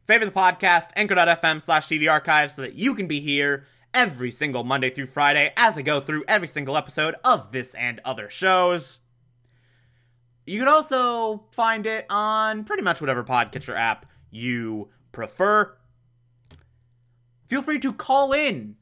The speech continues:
as well. It's as simple as just a push of a button on the Anchor app. I will play those on the show from time to time if you feel so inclined to send those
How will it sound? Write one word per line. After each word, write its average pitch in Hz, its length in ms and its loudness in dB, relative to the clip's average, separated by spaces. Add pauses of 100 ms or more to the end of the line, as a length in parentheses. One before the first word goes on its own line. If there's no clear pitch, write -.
(300)
as 180 320 2
well. 175 380 2
It's 104 140 -12
as 110 80 -18
simple 131 300 -6
as 123 120 -8
just 139 220 -8
a 120 40 -10
push 147 220 -10
of 143 80 -12
a 127 40 -16
button 185 420 -4 (340)
on 190 220 2
the 127 200 -10
Anchor 117 460 -8
app. 185 320 0 (400)
I 254 160 2
will 208 120 0
play 143 180 -6
those 127 200 -4
on 127 100 -8
the 120 60 -10
show 143 300 -2
from 202 240 -4
time 131 220 -4
to 107 60 -14
time 143 380 0
if 226 140 -4
you 175 100 -6
feel 131 220 -4
so 127 160 -8
inclined 120 680 -4 (340)
to 123 480 0 (180)
send 117 680 0 (180)
those 117 760 -2